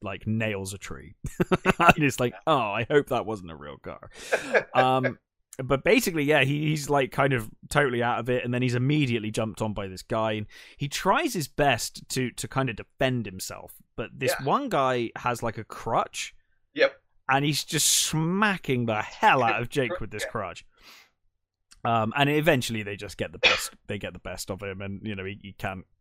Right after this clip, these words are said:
Speaker 1: he can't fight anymore, and he's kind of, they, they keep him down, and, um, basically the, the, the head farmer is like,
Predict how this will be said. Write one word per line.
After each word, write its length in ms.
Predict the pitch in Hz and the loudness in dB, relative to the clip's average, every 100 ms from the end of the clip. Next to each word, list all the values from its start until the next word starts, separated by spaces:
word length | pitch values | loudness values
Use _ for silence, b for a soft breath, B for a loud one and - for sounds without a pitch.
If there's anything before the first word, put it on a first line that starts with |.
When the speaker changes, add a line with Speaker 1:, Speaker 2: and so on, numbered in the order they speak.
| _ | _
Speaker 1:
he 60 | - | -10
can't 260 | 113 98 | -8 -8
fight 220 | - 98 | -8 -8
anymore, 400 | 95 101 98 98 | -6 -6 -6 -6
and 100 | 98 | -6
he's 140 | 101 101 | -6 -8
kind 240 | - 110 | -4 -2
of, 100 | 98 - B B B | -4 -8 B B B
they, 160 | - 123 | -2 -2
they 160 | 123 123 | 0 2
keep 280 | - 147 | 2 4
him 140 | 135 127 | 2 2
down, 480 | 120 113 110 107 - | 4 4 2 0 -2
and, 420 | - 113 110 110 120 | 0 2 2 2 4
um, 380 | 110 107 104 - 117 | 4 4 2 -2 4
basically 500 | 170 226 262 233 185 | 6 6 4 2 4
the, 160 | 147 | 2
the, 200 | 135 139 | 4 4
the 160 | 135 147 | 4 4
head 240 | 151 214 | 6 4
farmer 400 | - 143 139 113 | 6 6 8 6
is 160 | 104 - | 0 0
like, 220 | 107 104 | 0 -2